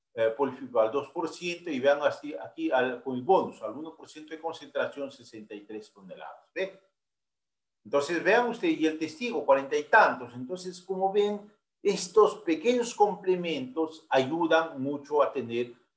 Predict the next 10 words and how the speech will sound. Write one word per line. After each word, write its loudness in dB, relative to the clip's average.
eh, 4
cosechas 2
de -4
mejor -4
calidad, -6
¿ok? -12
Igual 6
aquí -2
tenemos -6
las, 2